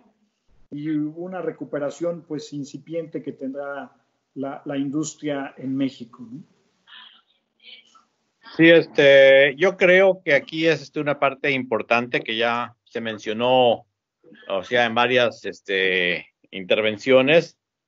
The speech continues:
Speaker 2: es, este, el aspecto de la tecnología, ¿no? Y la visibilidad. Eh, aunque las terminales no podemos, eh, de, de físicamente influir, eh, directamente en la velocidad que un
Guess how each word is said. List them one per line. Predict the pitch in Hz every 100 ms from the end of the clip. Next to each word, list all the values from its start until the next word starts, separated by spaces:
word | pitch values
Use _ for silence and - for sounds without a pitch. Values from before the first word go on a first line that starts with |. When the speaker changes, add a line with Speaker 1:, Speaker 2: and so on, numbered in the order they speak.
| _
Speaker 2:
es, | 117 127 131
este, | 127 _ 117 110
el | 110 110
aspecto | 101 _ 156 151
de | 147
la | 123
tecnología, | 120 110 117 117 110 - 123 104
¿no? | 98 123 156
Y |
la | 131 104
visibilidad. | 101 - 113 110 113 110 135 143 _ _ _ _ _
Eh, | 110 110 113 113 110 110 -
aunque | 120 120 123
las | 120 120
terminales | 123 123 135 156 170 170 151
no | 151 156
podemos, | 147 147 151 151 147 135 - - _ _ _ _ _
eh, | 104 104 104 104 101 101 95 _ _ _
de, | 101
de | - 104
físicamente | 107 _ 156 151 139 131 120 139 135
influir, | 139 123 117 127 135 123
eh, | 113 107 95
directamente | 90 110 131 139 _ 135 120 127 135 131 127 110 101 95 -
en | 107
la | 107
velocidad | 107 107 110 101 - 113 127 139 135
que | 120 113 107 104
un | 110 127 131 127 117 104 90